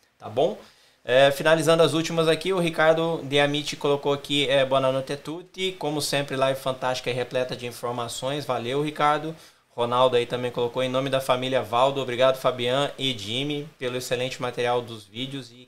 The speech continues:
esclarecimentos nas lives. Boa noite a todos." Valeu, Ronaldo.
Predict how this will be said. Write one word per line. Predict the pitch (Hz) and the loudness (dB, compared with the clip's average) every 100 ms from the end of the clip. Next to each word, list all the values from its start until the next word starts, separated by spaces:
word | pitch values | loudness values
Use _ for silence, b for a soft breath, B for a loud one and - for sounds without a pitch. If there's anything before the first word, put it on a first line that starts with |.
| _ | _
esclarecimentos | 123 127 127 123 131 - 123 127 - | -12 -8 -4 -2 -4 -8 -8 -8 -6
nas | 131 131 110 | -2 -2 0
lives. | 113 117 110 98 | 0 0 -2 -8
Boa | 107 120 | -8 -6
noite | 120 120 | -6 -6
a | 131 | -8
todos." | 113 107 - | -8 -14 -10
Valeu, | 110 107 113 | -6 -4 -2
Ronaldo. | 113 123 127 131 | 0 2 2 0